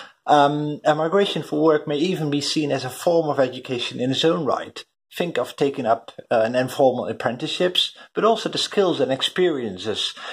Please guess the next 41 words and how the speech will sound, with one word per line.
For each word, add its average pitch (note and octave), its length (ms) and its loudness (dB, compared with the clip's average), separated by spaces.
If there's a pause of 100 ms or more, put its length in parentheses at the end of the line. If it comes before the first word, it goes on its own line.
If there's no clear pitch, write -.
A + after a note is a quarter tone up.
(100)
young D3+ 300 2
women C#3+ 300 0
may C3+ 120 2
acquire C3 520 2
through - 320 2
migrant G#2+ 440 2
work G2 300 -2
and A#2+ 140 -4
through C#3+ 220 2
the C3+ 80 0
general C3 420 0
experience F2+ 540 -10
of F#2+ 120 -6
migration. F#2+ 580 -4 (500)
However, D#3 580 4
it's - 220 -2
not F#3 180 2
all B2+ 220 4
good G2+ 260 -8
news. F2 300 -8
For - 140 -4
some E3+ 440 2
girls, C#3 480 0 (360)
uh, - 80 -2
migration D3 600 0
may C3+ 120 0
come C#3 240 -6
in C#3 80 -4
the C3+ 100 0
way D3 320 4
of G#2 160 -12
continuing G#2 640 -4
their G2+ 100 -2
schooling, D#2+ 460 -4 (480)
and C3 140 0
it C3 80 -6
may D3+ 100 2
even, C3 480 0 (140)
indeed, C3+ 400 0
end C3 200 -2
schooling. - 440 -12